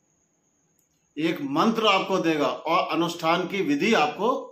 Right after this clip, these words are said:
बताएगा। और गुरु के द्वारा दिया गया मंत्र अत्यंत ऊर्जावान होता है, अत्यंत सशक्त होता है और वो गुरु के द्वारा बताए गए विधि से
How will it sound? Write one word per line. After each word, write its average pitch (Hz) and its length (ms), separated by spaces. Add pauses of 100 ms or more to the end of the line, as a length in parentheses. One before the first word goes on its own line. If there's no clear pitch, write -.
(440)
बताएगा। 170 640 (1000)
और 175 400
गुरु 180 260
के 202 180
द्वारा 175 340
दिया 175 340
गया 170 240 (160)
मंत्र 180 380 (1400)
अत्यंत 220 480
ऊर्जावान 180 600
होता 139 320
है, 107 100 (840)
अत्यंत 220 400
सशक्त 214 580
होता 165 360
है 95 140 (1120)
और 160 300
वो 202 200
गुरु 165 320
के 185 140
द्वारा 156 320
बताए 156 380
गए 165 240 (600)
विधि 143 360
से 185 200